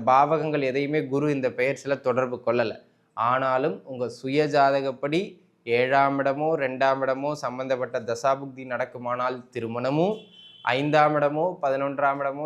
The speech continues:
சம்பந்தப்பட்ட தசாபுக்தி நடக்குமானால் குழந்தையையோ உறுதியாக பெறுவீர்கள். அதுல மாற்று கருத்து கிடையாது உங்க சுய ஜாதகப்படி. ஓம் நம சிவாய. தென்னாடுடைய சிவனே போற்றி, எந்நாட்டவர்க்கும் இறைவா போற்றி. எம்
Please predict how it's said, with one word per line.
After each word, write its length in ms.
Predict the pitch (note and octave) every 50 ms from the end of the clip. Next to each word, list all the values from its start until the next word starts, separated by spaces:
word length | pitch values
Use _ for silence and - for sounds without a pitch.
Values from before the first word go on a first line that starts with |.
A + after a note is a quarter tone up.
| D3 -
சம்பந்தப்பட்ட 520 | D3 B2+ B2+ C3 C3 C3+ B2+ C3 B2+ B2+ B2 A#2
தசாபுக்தி 580 | A#2+ A#2 - - C3 C3 C3 C#3 C3+ B2+ C3 C3 B2 A#2
நடக்குமானால் 640 | A#2 B2 C#3 C#3 C3 A#2+ B2 B2 B2+ C3+ D3 D#3 C#3+ D3
குழந்தையையோ 580 | C3+ C3+ C#3+ C#3+ C#3+ C#3 C3+ C3+ C3+ C#3+ E3+ G3 G3+ - - - _ _ _ _ _ -
உறுதியாக 520 | C#3 D3 D#3+ E3 E3+ D#3+ D#3 D#3+ D#3 E3+ D#3+ -
பெறுவீர்கள். 440 | D3 C#3 C3 D3 D3 C#3+ E3 G#3 - - D#3+
அதுல 160 | E3+ F#3+ G3 F#3 F3+
மாற்று 240 | E3+ G3 F#3+ A3 F#3+
கருத்து 240 | D#3 D3 B2 C3+ B2+
கிடையாது 240 | B2+ B2 A#2 A2+ A2+ A2+
உங்க 120 | A#2+ A2+ -
சுய 160 | C#3 C#3 D3 C3
ஜாதகப்படி. 420 | C3 A#2+ A#2+ A2+ G2+ - G#2 G2 - _ _ _ _ -
ஓம் 260 | - C3 D3 E3 F3 E3 D3
நம 140 | C3 C3 C#3+ C#3+ -
சிவாய. 480 | - E3 C#3+ B2+ A2+ G#2+ G#2+ G#2+ A2 - C3
தென்னாடுடைய 640 | B2 B2+ C3+ C#3+ C#3+ D3+ D3 D3 C3+ C#3+ C3+ C3 B2+ -
சிவனே 340 | B2 A2 A#2 A#2 A#2+ B2 C3 C3 B2 A#2
போற்றி, 440 | B2+ B2+ A#2+ A2+ A#2+ - - E3 F3 E3 D3 A#2
எந்நாட்டவர்க்கும் 880 | A#2+ A#2+ B2+ B2+ C3+ B2 - - B2 A#2 A2+ G#2+ - - - G#2+ G#2 F#2+ F#2 F#2 - -
இறைவா 440 | G#2+ A2 A2 A2+ A2+ A2+ G#2+ A2+ A2+ A2+ G#2+ - -
போற்றி. 380 | G#2+ G#2+ G#2 - - - D#3+ F3+ E3+ B2+
எம் 120 | A#2 B2